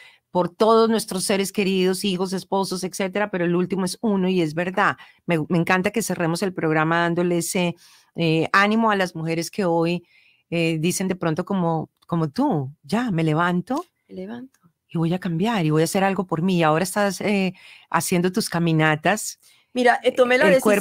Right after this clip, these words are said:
Speaker 2: decisión.
Speaker 1: ha reaccionado
Speaker 2: Exacto,
Speaker 1: increíble.
Speaker 2: increíblemente. He ganado ya cinco libras de peso, que para mí es más que,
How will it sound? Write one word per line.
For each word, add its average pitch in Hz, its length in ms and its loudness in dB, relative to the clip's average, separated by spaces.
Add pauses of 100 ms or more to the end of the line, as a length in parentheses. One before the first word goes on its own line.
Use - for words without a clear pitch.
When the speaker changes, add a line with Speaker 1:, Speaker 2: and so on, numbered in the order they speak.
(120)
Speaker 2:
decisión. 226 120 8
Speaker 1:
ha 214 120 4
reaccionado 196 960 0
Speaker 2:
Exacto, 302 140 0
Speaker 1:
increíble. 185 600 2
Speaker 2:
increíblemente. 285 680 -2
He 233 380 0
ganado 233 380 -4
ya 220 260 -4
cinco 208 380 -10
libras 196 360 -6
de 185 100 -8
peso, 175 300 -10
que 254 80 -14
para 165 240 -8
mí 170 180 -6
es 180 160 -14
más 180 420 -6 (240)
que, 170 300 -8